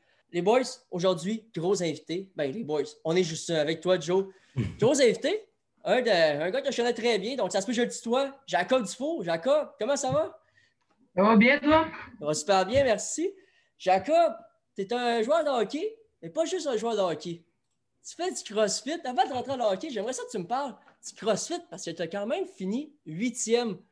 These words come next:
Speaker 1: au Canada dans ta catégorie.
Speaker 3: Ouais, ben écoute, euh, j'ai commencé il y a trois ans à en faire avec mon père. Je trouvais ça le fun,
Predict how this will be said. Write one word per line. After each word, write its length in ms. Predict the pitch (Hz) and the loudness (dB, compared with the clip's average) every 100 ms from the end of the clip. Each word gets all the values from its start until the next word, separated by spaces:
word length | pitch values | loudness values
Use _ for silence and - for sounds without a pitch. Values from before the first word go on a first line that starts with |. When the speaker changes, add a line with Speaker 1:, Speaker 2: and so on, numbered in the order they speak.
| _ | _
Speaker 1:
au 120 | 147 151 | -6 0
Canada 460 | 220 196 170 185 | 2 2 2 2
dans 100 | 180 | 0
ta 120 | 147 | -2
catégorie. 500 | 139 139 139 139 127 - 254 _ _ _ _ - | -6 -8 -8 -10 -12 -20 -20 _ _ _ _ 0
Speaker 3:
Ouais, 120 | 233 262 - - | 2 2 -2 -6
ben 380 | 165 165 190 | 2 6 6
écoute, 340 | 190 160 262 262 | 6 4 4 4
euh, 140 | 190 180 | 6 8
j'ai 120 | 170 | 8
commencé 520 | 175 196 202 196 - 247 | 8 6 8 6 4 4
il 60 | |
y 80 | 226 | 4
a 80 | 190 | 4
trois 380 | - 196 202 185 | 4 6 6 6
ans 40 | |
à 400 | 208 214 190 175 | 6 6 6 6
en 220 | 180 180 | 6 6
faire 340 | 170 185 233 202 | 6 4 2 -2
avec 280 | 156 165 165 | -2 -2 2
mon 200 | 180 175 | 2 4
père. 360 | 185 208 185 156 _ _ - | 4 4 2 -2 _ _ -16
Je 80 | |
trouvais 320 | 139 156 160 156 | -8 0 2 2
ça 180 | 180 | 2
le 100 | 170 160 | 0 2
fun, 340 | 185 196 | 2 4